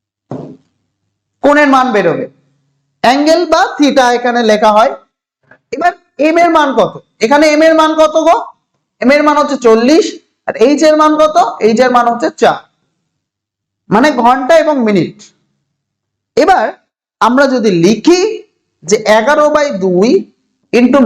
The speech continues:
মিনিট মানে চল্লিশ মাইনাস তিরিশ into ঘন্টা মানে চার is equal to theta বা অ্যাঙ্গেল, theta বা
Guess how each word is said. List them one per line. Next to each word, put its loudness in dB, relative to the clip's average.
মিনিট 2
মানে 2
চল্লিশ 2
মাইনাস 0
তিরিশ 2
into 2
ঘন্টা 0
মানে -2
চার 2
is -6
equal 0
to -4
theta 0
বা 2
অ্যাঙ্গেল, -6
theta 2
বা 0